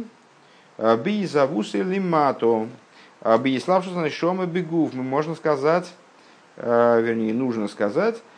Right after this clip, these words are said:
что то, что человек называется малым миром, э, это касается именно его сотворения внизу.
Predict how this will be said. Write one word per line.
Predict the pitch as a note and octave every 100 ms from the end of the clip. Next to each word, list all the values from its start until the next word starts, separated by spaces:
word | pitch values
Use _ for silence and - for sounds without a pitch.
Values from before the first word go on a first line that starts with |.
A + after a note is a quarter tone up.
| - -
что | C3+ B2
то, | G#3
что | G#3 C#3+
человек | C#3 D#3 D3
называется | A#2+ A#2+ C3+ A#2+ -
малым | B2+ C3+ C#3 D#3
миром, | A3+ B3+ C3 G#2 - _ _ _ - _ -
э, | A#2
это | A#2 F3+ G#3
касается | - C3+ F#3+ G3+ F#3 E3
именно | G3+ F#3
его | D#3+ F3
сотворения | E3 D3 B2+ D3+ F3 E3+
внизу. | C#3+ C3 D#3+ D#3 B2+ A2 F#2